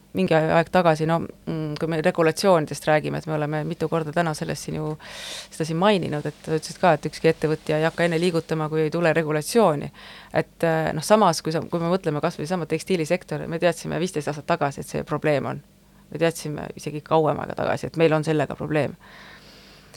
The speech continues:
Ei teinud ettevõtja mitte midagi ja noh, ei teinud tegelikult ka, noh, ministeerium mitte midagi selleks, et, et kuidagi nagu seda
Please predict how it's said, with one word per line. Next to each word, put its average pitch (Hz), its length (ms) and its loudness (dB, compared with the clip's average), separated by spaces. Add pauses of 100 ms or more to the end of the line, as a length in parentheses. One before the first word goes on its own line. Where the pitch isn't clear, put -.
(760)
Ei 170 120 0
teinud 180 240 4
ettevõtja 196 480 6
mitte 175 240 0
midagi 165 380 6
ja 160 100 6
noh, 165 160 2
ei 165 80 6
teinud 165 240 6
tegelikult 151 560 2
ka, 151 120 4 (280)
noh, 147 140 -2 (100)
ministeerium 165 540 4
mitte 135 180 -6
midagi 123 320 -2
selleks, 131 380 -4
et, - 260 -8
et 101 240 0
kuidagi 143 320 0
nagu 135 320 -4
seda 139 240 2